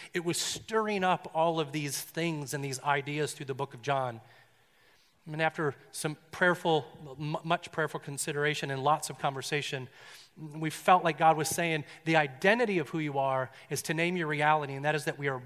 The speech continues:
an imperfect people. Yet, in the midst of our imperfection, we are beloved by Jesus,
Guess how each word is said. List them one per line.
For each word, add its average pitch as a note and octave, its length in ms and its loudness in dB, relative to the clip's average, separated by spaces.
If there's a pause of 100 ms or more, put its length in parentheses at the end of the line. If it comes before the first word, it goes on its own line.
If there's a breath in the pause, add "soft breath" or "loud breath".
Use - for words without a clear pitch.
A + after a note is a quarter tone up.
(100)
an D3 140 -2
imperfect D3+ 440 -4
people. C#3+ 380 -8 (140)
Yet, E3 600 2 (240 loud breath)
in D3 120 -6
the C#3+ 80 -4
midst E3 340 0
of D#3+ 80 -4
our D3+ 140 2
imperfection, D3+ 800 -4 (180)
we C#3+ 140 -4
are C#3+ 80 0
beloved C3 640 -4
by B2+ 100 -6
Jesus, A2 720 -8